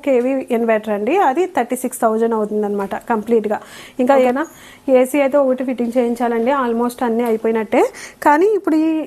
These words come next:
డబుల్ బ్యాటరీ ఎందుకు తీసుకున్నాం అనేసి అంటే మనం ఎన్ని మెషిన్స్ అయితే, ఎన్ని మెషిన్స్ అయినా కూడా వాడుకోవచ్చు. అంటే ఇప్పుడు నాకు ఇలా మెషిన్స్ ఉన్నాయి కదా, మళ్ళీ ఎంబ్రాయిడరీ మెషిన్ ఒకటి ఉంది కదండి, అంటే కంప్యూటర్ వర్క్ చేస్తాను కదా, ఆ మెషిన్కి ఏంటంటే అది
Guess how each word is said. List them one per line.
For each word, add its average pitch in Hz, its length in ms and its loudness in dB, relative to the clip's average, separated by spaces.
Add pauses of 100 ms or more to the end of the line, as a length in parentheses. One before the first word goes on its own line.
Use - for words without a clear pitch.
డబుల్ 254 300 0
బ్యాటరీ 277 280 0
ఎందుకు 254 200 0
తీసుకున్నాం 254 480 -4
అనేసి 233 260 -4
అంటే 247 160 -2
మనం 311 220 2
ఎన్ని 277 200 2
మెషిన్స్ 285 340 -2
అయితే, 277 380 0
ఎన్ని 254 280 2
మెషిన్స్ 269 360 -4
అయినా 269 180 0
కూడా 277 220 0
వాడుకోవచ్చు. 233 600 -2 (420)
అంటే 247 220 0
ఇప్పుడు 277 200 0
నాకు 269 200 0
ఇలా 262 160 4
మెషిన్స్ 247 420 -4
ఉన్నాయి 247 180 0
కదా, 247 300 2 (340)
మళ్ళీ 262 220 4
ఎంబ్రాయిడరీ 262 480 2
మెషిన్ 277 300 -2
ఒకటి 254 160 0
ఉంది 226 140 0
కదండి, 226 300 0
అంటే 254 200 0
కంప్యూటర్ 247 400 0
వర్క్ 240 260 -4
చేస్తాను 220 300 -2
కదా, 226 180 0
ఆ 302 120 2
మెషిన్కి 254 480 -4
ఏంటంటే 254 460 -2
అది 262 180 0